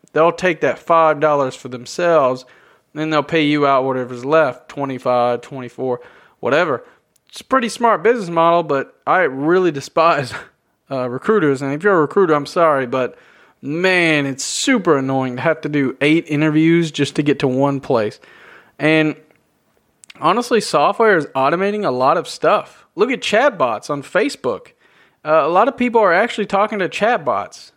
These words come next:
Look at the credit card companies. When you call in, who are you talking to? A robot.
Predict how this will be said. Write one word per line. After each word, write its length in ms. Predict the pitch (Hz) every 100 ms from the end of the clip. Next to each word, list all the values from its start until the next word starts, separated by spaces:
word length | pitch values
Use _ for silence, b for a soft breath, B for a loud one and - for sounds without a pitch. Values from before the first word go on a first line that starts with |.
| _ -
Look 140 | 185
at 120 | 208
the 220 | 190 202 190
credit 280 | 214 233
card 220 | 226 151 127
companies. 540 | 151 131 131 120 - b b b
When 120 | - 165
you 100 | 170
call 340 | 185 180 190
in, 340 | 214 151 117 _
who 60 | 165
are 40 |
you 160 | 196 196
talking 300 | 214 202 151
to? 200 | 139 127
A 80 | 127
robot. 600 | 135 143 139 143 156